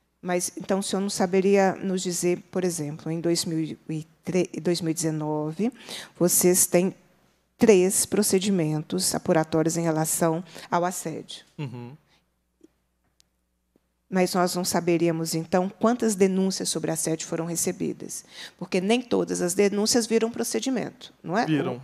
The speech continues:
Speaker 1: viram
Speaker 2: Viram
Speaker 1: obrigatoriamente.
Speaker 2: procedimento.
Speaker 1: Isso.
Speaker 2: Por quê? O que que
Speaker 1: Questão.
Speaker 2: acontece?
Speaker 1: Pro-, obrigatoriamente, toda denúncia que chegar à corregedoria virará um procedimento.
Speaker 2: Posso? Sim. Que
Speaker 1: Sim.
Speaker 2: que, que, que,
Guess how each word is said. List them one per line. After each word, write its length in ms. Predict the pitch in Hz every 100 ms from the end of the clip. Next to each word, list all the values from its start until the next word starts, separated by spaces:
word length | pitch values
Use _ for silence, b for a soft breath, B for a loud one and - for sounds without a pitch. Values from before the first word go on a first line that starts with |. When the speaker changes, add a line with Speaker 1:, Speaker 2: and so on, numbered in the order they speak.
| - 175
Speaker 1:
viram 240 | 196 170
Speaker 2:
Viram 60 | 185
Speaker 1:
obrigatoriamente. 880 | 226 233 214 190 214 214 214 180 151
Speaker 2:
procedimento. 260 | 117 - 180
Speaker 1:
Isso. 160 | -
Speaker 2:
Por 160 | 156 143
quê? 160 | 160 143
O 40 |
que 80 | 156
que 60 | 214
Speaker 1:
Questão. 200 | 160 165
Speaker 2:
acontece? 400 | - 117 - - B B
Speaker 1:
Pro-, 220 | 226 262 247
obrigatoriamente, 1120 | 254 226 226 202 190 165 160 165 190 220 - B B _
toda 300 | 233 247 247
denúncia 500 | 226 208 208 277 277
que 120 | -
chegar 300 | - 190 175
à 40 | 175
corregedoria 760 | 165 170 160 160 160 165 202
virará 440 | 196 226 214 175 190
um 60 | 214
procedimento. 800 | 220 - 214 233 160 - - - _ _ _ _ _ _ _ _
Speaker 2:
Posso? 320 | 131 117 123 - -
Sim. 220 | - 110 -
Que 140 | 160
Speaker 1:
Sim. 100 | 202 494 - _ - _
Speaker 2:
que, 100 | 196
que, 0 |
que, 140 | 190